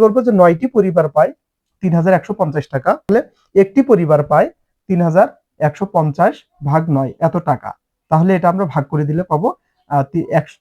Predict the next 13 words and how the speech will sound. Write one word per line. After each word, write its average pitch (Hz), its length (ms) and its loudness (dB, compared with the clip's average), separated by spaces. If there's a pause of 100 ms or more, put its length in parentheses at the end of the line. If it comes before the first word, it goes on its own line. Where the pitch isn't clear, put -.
তিনশো 196 300 0
পঞ্চাশ। 139 360 -2 (100)
তাহলে 170 260 -2
এই 196 100 -2
তিনশো 185 340 -6
পঞ্চাশটা 165 420 -6
এখানে 170 220 -6
আমরা 170 160 -6
রাফ 143 240 -2
করেছি, 165 320 -4 (580)
করে 170 160 4 (320)
বের 151 200 2
করেছি 147 320 -2